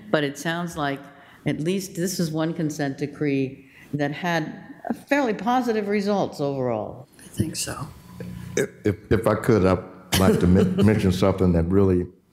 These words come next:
Speaker 3: struck me, and that was the first time any firefighters marched in the Pride Parade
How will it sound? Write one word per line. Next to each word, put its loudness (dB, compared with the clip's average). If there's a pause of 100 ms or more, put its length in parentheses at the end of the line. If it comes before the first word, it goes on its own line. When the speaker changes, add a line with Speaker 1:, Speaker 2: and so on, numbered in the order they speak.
(380)
Speaker 3:
struck 0
me, -2
and -2
that 2
was -4 (760)
the 4
first 0
time 2 (220)
any -2
firefighters -4 (720)
marched -2
in -2
the -2
Pride -2
Parade -2